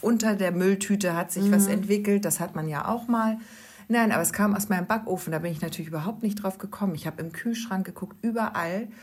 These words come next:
Speaker 1: Und irgendwann habe ich dann, das war dann auch besonders eklig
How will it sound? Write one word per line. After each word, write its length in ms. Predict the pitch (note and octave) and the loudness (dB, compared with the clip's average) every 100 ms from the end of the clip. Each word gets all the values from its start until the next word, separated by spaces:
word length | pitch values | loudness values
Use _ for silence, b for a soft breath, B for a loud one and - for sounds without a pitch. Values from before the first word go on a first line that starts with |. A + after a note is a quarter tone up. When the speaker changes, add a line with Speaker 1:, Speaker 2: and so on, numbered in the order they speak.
| B B | B B
Speaker 1:
Und 280 | G3 G3 - | -4 -4 -2
irgendwann 1000 | B3+ C4+ C#4 A#3+ F#3+ D#3+ D#3 G3+ D4+ B B B B | -2 -2 -4 -2 -2 -2 -2 -4 -4 B B B B
habe 240 | - A#3 A3 | -2 0 0
ich 140 | - | 0
dann, 340 | F3+ F#3 G#3 G#3 | 0 0 0 -2
das 220 | F3+ G3+ | -4 -2
war 80 | F#3 | -2
dann 180 | E3+ | -2
auch 120 | D3+ - | -6 -8
besonders 520 | D#3 G#3+ B3 A#3 - | -2 0 0 0 0
eklig 600 | A#3 A#3 D3+ F3 C#4 | -2 -2 -4 -6 -8